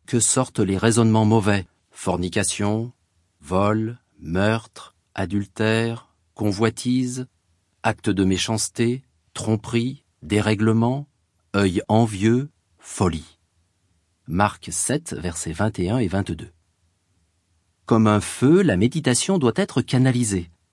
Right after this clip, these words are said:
Sinon, de mauvaises pensées pourraient alimenter des désirs nuisibles. On aurait alors du mal à les maîtriser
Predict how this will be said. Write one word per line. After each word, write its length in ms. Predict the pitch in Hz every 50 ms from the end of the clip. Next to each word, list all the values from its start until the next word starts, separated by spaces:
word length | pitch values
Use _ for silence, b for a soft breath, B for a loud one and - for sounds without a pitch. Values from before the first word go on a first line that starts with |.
| _ _ _ _
Sinon, 520 | - - 113 117 110 107 107 117 143 165 165 B B B B B B
de 160 | - - 87 92
mauvaises 380 | 101 123 143 180 180 165 -
pensées 360 | - 165 165 160 - - 160
pourraient 280 | 147 - 131 131 131 -
alimenter 480 | 113 123 123 120 120 127 123 - 175 170
des 100 | 131 104
désirs 360 | 92 95 92 98 101 98 87
nuisibles. 580 | 90 95 113 131 131 135 123 95 85 82 82 82 _ _ _ _ _ _ _ _ _ _ _ _ _ _ _ _
On 180 | 113 107 107
aurait 300 | 107 104 98 113 117 113
alors 240 | 104 101 101 95 92
du 120 | 85 90 82
mal 300 | 85 90 101 120 143 139
à 60 | 117
les 100 | 110 104
maîtriser 720 | 98 92 - - - 95 85 87 90 92 104 - -